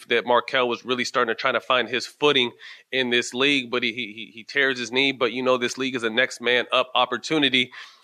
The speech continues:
Now Cole Anthony is ready to step to the plate, someone who's averaging nine points, uh, four rebounds, and three assists, uh, so far in this young season. But I like this kid, young, athletic,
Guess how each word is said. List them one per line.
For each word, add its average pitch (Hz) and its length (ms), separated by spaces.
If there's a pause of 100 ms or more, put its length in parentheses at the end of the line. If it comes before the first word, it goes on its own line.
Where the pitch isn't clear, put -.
(120)
Now 120 240
Cole 147 280
Anthony 143 360
is 117 120
ready 123 200
to - 80
step - 300
to 135 100
the 113 60
plate, 120 360
someone 127 300
who's 123 160
averaging 123 440
nine 127 240
points, 135 600
uh, 117 160
four 131 300
rebounds, 127 420
and 113 80
three 127 200
assists, - 460 (120)
uh, 117 180
so 120 160
far 135 240
in 120 80
this 120 140
young 127 200
season. 120 440 (380)
But 110 100
I 139 80
like 165 240
this 180 140
kid, 117 260
young, 127 400 (100)
athletic, 127 720